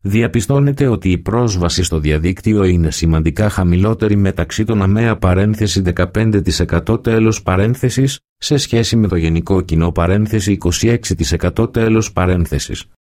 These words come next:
Ως προς τα χαρακτηριστικά χρήσης, στη συχνότητα,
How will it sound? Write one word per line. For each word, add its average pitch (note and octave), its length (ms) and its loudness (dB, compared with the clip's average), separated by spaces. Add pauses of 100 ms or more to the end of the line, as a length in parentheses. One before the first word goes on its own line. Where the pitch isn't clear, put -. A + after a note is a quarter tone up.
Ως G#2+ 300 0
προς G#2 200 -2
τα G#2 120 -2
χαρακτηριστικά D#2+ 800 -2
χρήσης, A#2+ 640 0
στη - 200 -2
συχνότητα, G#2 800 -2